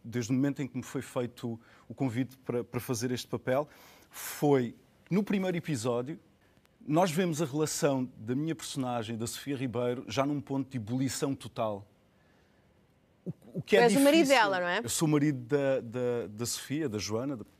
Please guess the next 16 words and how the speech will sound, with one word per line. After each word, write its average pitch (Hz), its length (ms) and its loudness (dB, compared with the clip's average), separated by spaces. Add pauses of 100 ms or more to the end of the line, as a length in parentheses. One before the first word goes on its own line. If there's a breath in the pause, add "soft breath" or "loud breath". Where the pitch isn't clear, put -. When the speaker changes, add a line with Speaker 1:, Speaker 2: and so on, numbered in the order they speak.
Speaker 1:
que - 100 -12
é, 104 60 -6
eh, 95 40 -8 (520)
Speaker 2:
Personagem, 170 400 -6
Speaker 1:
personagem 107 380 -6
Speaker 2:
sim. 95 60 -10
Speaker 1:
Joana. 123 360 -6 (1080 soft breath)
Ou 143 120 -4
seja, 135 480 2 (260)
o, 139 60 -10 (160)
o, 139 200 -6
a - 60 -2
dificuldade 143 880 0
e 127 40 -2
o - 20 -4
desafio 131 440 -4